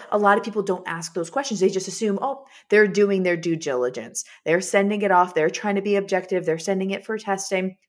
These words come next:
Good. A lot of people don't question it because if people say things confidently enough, and if people don't know the right questions to ask, like, I hope that, you know, if an Arbonne consultant starts messaging you in the D Ms, Beachbody coach starts messaging you in the D Ms,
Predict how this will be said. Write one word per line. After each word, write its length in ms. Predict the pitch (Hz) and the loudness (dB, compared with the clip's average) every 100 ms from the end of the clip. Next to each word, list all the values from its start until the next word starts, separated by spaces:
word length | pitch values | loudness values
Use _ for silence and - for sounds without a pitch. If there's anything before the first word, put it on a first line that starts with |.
| _ | _
Good. 300 | - 480 214 - - - | 0 2 2 -2 -18 -6
A 60 | 202 | 0
lot 180 | 196 208 | 2 2
of 60 | |
people 240 | 214 214 196 | 0 -4 0
don't 260 | 185 180 | -2 -2
question 440 | - - 185 - 170 | -6 -6 -4 -4 -4
it 100 | 165 | -4
because 360 | 170 175 160 - - | -4 -4 -6 -10 -12
if 140 | 165 | -10
people 260 | - 208 180 | -8 -6 -6
say 240 | - 180 | 0 0
things 320 | 180 175 170 | 0 -4 -4
confidently 640 | - 160 294 226 170 143 139 | -4 -2 -2 -2 -6 -6 -10
enough, 400 | 123 156 226 - _ _ _ _ _ _ _ _ _ _ _ _ _ _ _ | -4 -2 -4 -10 _ _ _ _ _ _ _ _ _ _ _ _ _ _ _
and 260 | 202 185 185 | 2 2 -2
if 120 | - | -6
people 220 | 196 190 | -4 -2
don't 340 | 180 170 160 | 0 -2 -4
know 220 | 151 208 214 | 0 0 2
the 100 | 196 | 0
right 200 | 185 - | 0 0
questions 460 | 190 - 185 165 | -4 -4 -6 -6
to 120 | - | -6
ask, 420 | 190 285 220 220 220 | -2 0 0 0 -2
like, 80 | |
I 120 | 202 214 | -2 0
hope 300 | 214 247 247 | 0 0 4
that, 320 | 190 185 208 | 4 4 2
you 80 | 202 | 0
know, 120 | 196 | 0
if 100 | 196 | 0
an 80 | 185 | 0
Arbonne 600 | 170 254 190 165 165 165 | 4 4 6 4 2 -4
consultant 540 | 170 165 165 165 160 | -10 -4 -2 -2 -4
starts 320 | 190 180 185 | -2 -2 -4
messaging 500 | 147 170 202 190 196 | -4 -4 -2 -6 -4
you 200 | 202 214 | -2 0
in 100 | 202 | 0
the 80 | 202 | -2
D 220 | 175 285 | -2 -2
Ms, 400 | 190 156 185 226 - - _ - | -2 -2 -2 -4 -8 -20 _ -8
Beachbody 680 | 196 - - 175 156 160 156 | -8 -4 0 4 4 4 -2
coach 360 | - 170 - | 0 2 2
starts 300 | - 180 - | -2 -2 -4
messaging 460 | 160 165 208 202 202 | -6 -6 -6 -6 -4
you 100 | 208 | -2
in 80 | 196 | -2
the 60 | |
D 200 | 185 269 | -2 -4
Ms, 520 | 285 202 214 240 - | -2 0 0 -4 -8